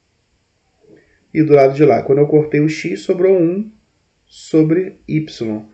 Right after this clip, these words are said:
Agora eu tenho aqui uma proporção. Se eu tenho uma proporção, eu vou multiplicar cruzado. Então, três vezes y vai me dar três y, enquanto trinta vezes um vai me dar o próprio trinta.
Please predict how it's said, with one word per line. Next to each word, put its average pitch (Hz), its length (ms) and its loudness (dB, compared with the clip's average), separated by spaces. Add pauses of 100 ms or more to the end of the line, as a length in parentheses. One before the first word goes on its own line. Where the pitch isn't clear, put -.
(320)
Agora 139 340 4
eu 156 140 2
tenho 151 240 2
aqui 190 460 -2 (100)
uma 156 300 -2
proporção. 170 840 -2 (300)
Se - 180 -2
eu 180 80 2
tenho 151 220 2
uma 151 160 0
proporção, 156 560 0
eu 180 80 -4
vou 180 200 -2
multiplicar 185 560 -4
cruzado. 139 460 -2
Então, 120 380 -6
três 139 340 -2
vezes 110 560 -6
y 107 460 -10 (400)
vai 117 180 -2
me 113 140 -4
dar 107 360 -4 (380)
três 120 400 -2
y, 214 460 -4 (440)
enquanto 139 580 -2
trinta 139 520 -4
vezes 131 480 0
um 139 100 -6
vai 160 120 2
me 165 100 -6
dar 156 200 2
o 156 100 2
próprio 151 400 -4
trinta. 139 520 -6